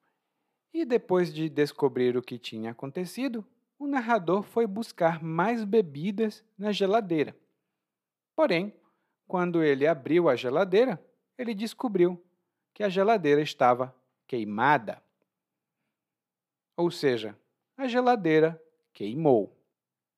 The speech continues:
E quando nós dizemos que um eletrodoméstico queimou, isso significa que ele deixou de funcionar.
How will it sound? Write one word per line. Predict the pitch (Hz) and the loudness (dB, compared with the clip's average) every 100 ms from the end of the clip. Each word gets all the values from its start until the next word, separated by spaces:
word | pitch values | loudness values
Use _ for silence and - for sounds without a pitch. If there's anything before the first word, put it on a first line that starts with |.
| _ _ _ _ _ _ _ _ _ _ _ _ _ _ | _ _ _ _ _ _ _ _ _ _ _ _ _ _
E | 190 _ - | -20 _ -8
quando | 381 415 370 | -4 -2 -2
nós | 240 208 175 | 0 0 0
dizemos | 156 151 139 143 143 143 | -6 -6 -4 -4 -4 -10
que | - 165 | -10 -8
um | 165 | -4
eletrodoméstico | 160 180 185 170 151 139 131 123 135 - - - _ - _ _ _ | -2 -2 -2 -6 0 0 0 -4 -4 -10 -16 -20 _ -20 _ _ _
queimou, | - 185 147 147 208 254 147 _ _ _ _ _ _ - | -4 -2 -2 2 4 2 -2 _ _ _ _ _ _ -18
isso | 135 135 | -16 -14
significa | - 151 170 196 185 240 220 135 _ _ | -10 -6 -4 -4 -4 -8 -8 -14 _ _
que | - | -12
ele | 247 240 | -8 -6
deixou | 208 262 - 180 180 | -2 -2 -2 0 0
de | 190 | 0
funcionar. | - 190 - 262 196 170 - | -6 -8 -6 -4 -2 -2 -6